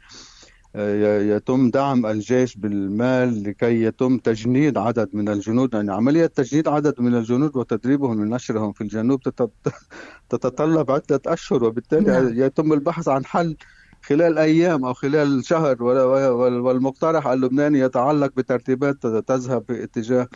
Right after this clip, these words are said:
Speaker 1: عدة أشهر. لذلك الح-، ال-، الرد اللبناني ليس عمليًا وليس منطقيًا. يعني، الجيش اللبناني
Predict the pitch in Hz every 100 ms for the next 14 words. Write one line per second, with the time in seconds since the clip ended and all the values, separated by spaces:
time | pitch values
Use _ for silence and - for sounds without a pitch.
0 | - - _ - 107 120 110 135 135 143
1 | 110 110 107 117 143 175 165 - 127 120
2 | 135 113 120 110 107 104 101 117 151 170
3 | 160 135 131 156 151 135 156 165 151 135
4 | 123 123 139 131 113 120 143 - 123 113
5 | 104 113 - 127 101 95 80 110 131 151
6 | 147 139 131 156 160 156